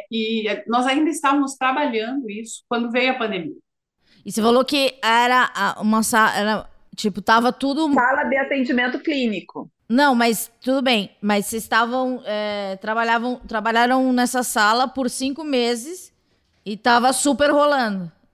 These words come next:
Speaker 1: Tava super rolando, mas a, a, a gente queria criar um espaço, ter um nome entre nós
Speaker 2: Sim.
Speaker 1: duas e tal.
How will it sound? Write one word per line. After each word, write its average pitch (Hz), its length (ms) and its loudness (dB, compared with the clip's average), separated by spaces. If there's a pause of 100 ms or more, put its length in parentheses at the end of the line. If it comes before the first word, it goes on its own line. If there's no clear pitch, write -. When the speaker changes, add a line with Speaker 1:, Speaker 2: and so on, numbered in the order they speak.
(160)
Speaker 1:
Tava 359 220 2
super 302 320 -2
rolando, 294 460 2
mas 214 280 -2
a, 226 160 -2 (320)
a, 202 280 -2 (120)
a 196 80 -2
gente 233 240 -6
queria 262 220 -2
criar 254 220 0
um 269 40 0
espaço, 202 800 0
ter 214 100 -4
um 220 120 -2
nome 208 680 2
entre 180 240 -8
nós 196 160 2
Speaker 2:
Sim. 233 400 2
Speaker 1:
duas 185 120 -2 (120)
e 180 60 -18
tal. - 200 -12